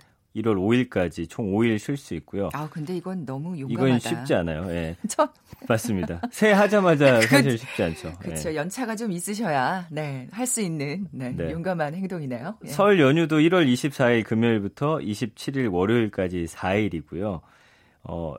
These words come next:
Speaker 1: 오월이 이제 예상 못한 황금 연휴가 갑자기 이제 들어 있어요.
Speaker 2: 네.
Speaker 1: 사월 삼십 일 목요일이 부처님 오신 날이고요.
Speaker 2: 네.
Speaker 1: 오월 일일 근로자의 날, 오월 사일 월요일만 휴가 내면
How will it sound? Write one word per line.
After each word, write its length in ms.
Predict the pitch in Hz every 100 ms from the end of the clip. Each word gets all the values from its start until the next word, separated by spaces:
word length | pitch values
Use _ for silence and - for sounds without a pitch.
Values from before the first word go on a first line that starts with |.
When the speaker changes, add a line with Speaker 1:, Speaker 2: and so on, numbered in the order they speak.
| -
Speaker 1:
오월이 600 | 92 107 147 220 208 143 101
이제 460 | 90 90 80 71 98
예상 400 | 110 160 151 107
못한 600 | 92 - 90 87 92 80
황금 440 | 151 170 170 139
연휴가 400 | 85 90 95 87
갑자기 540 | 82 - - 120 101 87
이제 280 | 78 80 76
들어 260 | 104 101
있어요. 580 | 80 - 90 76 80 117
Speaker 2:
네. 360 | 208 226 202 123
Speaker 1:
사월 380 | - 123 139 151
삼십 360 | 175 175 165
일 120 | 147 110
목요일이 500 | 101 110 117 104 90
부처님 420 | 113 151 135 101
오신 200 | 90 87
날이고요. 500 | 78 78 76 107 143
Speaker 2:
네. 340 | 160 185 160 92
Speaker 1:
오월 260 | 104 110
일일 380 | 104 107 143 156 -
근로자의 580 | 107 107 104 95 82 76
날, 300 | 85 123 147 _ _ _ _
오월 320 | - 104 117 120
사일 260 | 131 113
월요일만 560 | 87 92 120 123 113 98
휴가 240 | - 127
내면 500 | 107 80 87 98 76